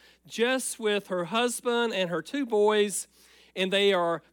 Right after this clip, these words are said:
fleeing because of the famine, and as you know, and you've already heard me say, her husband Elimelech dies, passes away, leaves her alone with her two sons to raise.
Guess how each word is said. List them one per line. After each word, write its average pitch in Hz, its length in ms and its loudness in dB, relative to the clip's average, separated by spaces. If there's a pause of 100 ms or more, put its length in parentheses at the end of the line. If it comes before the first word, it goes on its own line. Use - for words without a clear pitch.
fleeing 277 540 -2
because 196 440 -4
of 165 100 -8
the 160 100 -8
famine, 220 680 -4
and 160 680 -6
as 151 240 -10
you 170 140 -10
know, 156 380 -4
and 135 240 -6
you've 139 180 -16
already 147 340 -6
heard 143 240 -10
me 139 120 -14
say, 151 520 -4 (580)
her 143 180 -8
husband 143 440 -8
Elimelech 135 760 -8
dies, 120 720 -14 (1400)
passes 147 460 -16
away, 135 320 -8
leaves 196 520 -8
her 175 340 -4
alone 147 580 -8
with 127 140 -14
her 143 160 -14
two 139 220 -16
sons 131 520 -10
to - 140 -12
raise. 135 640 -6